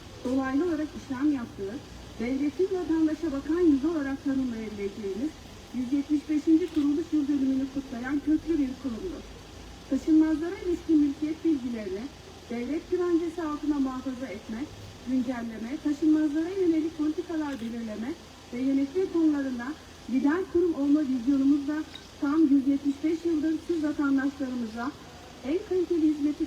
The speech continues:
sunmaya devam ediyoruz. Bilgi teknolojilerini en iyi kullanan kurum ödülüne sahip genel müdürlüğümüz, web tapu, tapu takas, e-haciz, e-terkim, parsel sorgulama, e-randevu, Türkiye tapu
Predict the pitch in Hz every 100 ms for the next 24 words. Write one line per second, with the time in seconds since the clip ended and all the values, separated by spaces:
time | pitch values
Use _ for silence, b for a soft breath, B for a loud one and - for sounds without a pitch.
0 | - 294 285 302 247 254 247 226 175 -
1 | 240 302 - - - - - - - -
2 | - - 277 277 392 381 381 349 330 302
3 | 285 277 277 285 330 339 - 277 254 240
4 | 240 - 277 320 269 233 208 202 - 196
5 | 190 - 226 233 254 285 214 233 190 185
6 | 214 330 - - - - - 269 320 -
7 | 320 311 330 370 277 269 294 294 285 254
8 | 302 - 240 294 302 277 285 320 233 233
9 | 277 285 277 - 285 330 - - - -
10 | 247 247 247 302 311 - 311 - 302 302
11 | 311 262 294 285 233 214 185 151 139 -
12 | - - - 302 - 330 320 311 320